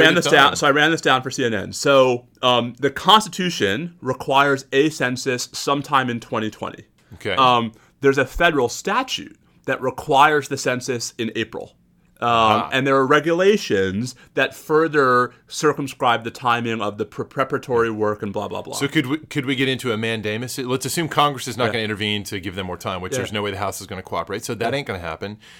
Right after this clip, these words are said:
Speaker 2: So could we find ourselves in, whatever, February or March, and the Commerce Department and the Bureau is slow rolling things, and you get a mandamus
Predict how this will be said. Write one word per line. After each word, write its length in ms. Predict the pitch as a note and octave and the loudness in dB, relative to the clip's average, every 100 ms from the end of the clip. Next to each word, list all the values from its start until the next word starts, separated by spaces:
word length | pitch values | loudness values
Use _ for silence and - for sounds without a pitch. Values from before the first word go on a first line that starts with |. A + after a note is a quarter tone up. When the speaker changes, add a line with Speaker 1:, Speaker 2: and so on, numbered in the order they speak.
| - - | -20 -12
Speaker 2:
So 240 | - A#2 | -2 -2
could 180 | - B2 | -2 -4
we 80 | B2+ | -2
find 220 | D3+ D#3 | 0 0
ourselves 380 | D3 C#3+ C3 G#2+ | 0 0 0 -2
in, 160 | G2+ | -6
whatever, 300 | G2 G2+ F2 | -4 -4 -6
February 400 | E2+ B2+ B2 A#2 G#2 | -4 -2 0 0 -2
or 40 | |
March, 500 | F#2+ G2+ G2 G2 - - - _ | -4 -4 -4 -6 -10 -16 -20 _
and 300 | A2+ G#2+ G2 | -6 -4 -6
the 40 | G2+ | -6
Commerce 320 | - A#2 - | -6 -6 -8
Department 480 | - G#2+ G2+ F#2+ F#2 | -4 -2 -2 -6 -10
and 100 | G2 | -12
the 40 | |
Bureau 320 | F#2 G#2 G2+ | -6 -4 -4
is 120 | F#2 - | -6 -6
slow 340 | - B2 A#2+ | -6 -2 -2
rolling 340 | A2+ G#2+ G2+ | 0 -2 -4
things, 380 | F#2+ G2 F#2+ F#2+ | -6 -8 -8 -10
and 100 | G#2+ | -12
you 60 | F#2 | -8
get 120 | G2+ | -8
a 20 | |
mandamus 640 | F#2+ F#2+ F2+ F#2 G2+ - | -6 -6 -6 -8 -10 -12